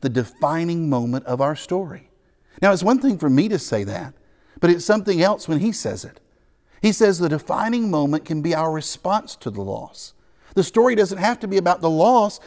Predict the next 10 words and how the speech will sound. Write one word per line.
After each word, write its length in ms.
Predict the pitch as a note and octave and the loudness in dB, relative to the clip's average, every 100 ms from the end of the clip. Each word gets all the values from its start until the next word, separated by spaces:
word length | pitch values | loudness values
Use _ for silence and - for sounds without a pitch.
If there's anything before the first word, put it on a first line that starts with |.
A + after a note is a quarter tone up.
| - | -8
The 100 | F#3+ | -6
story 440 | F3 - A3+ B3+ A#3+ | -6 0 0 2 -2
can 200 | G3 F3+ | -4 0
be 120 | G3 | 0
about 280 | F#3+ F#3 - | 2 -2 -2
our 300 | F3+ A#3 B3 | 0 0 0
response 680 | A#3+ - - G#3+ A#3+ B3+ - | -4 -8 -4 -2 -2 -6 -6
to 140 | B3+ | -4
that 220 | B3+ A#3+ C3+ | -2 -2 -2
loss. 520 | A#2 - - - | -4 -6 -18 -20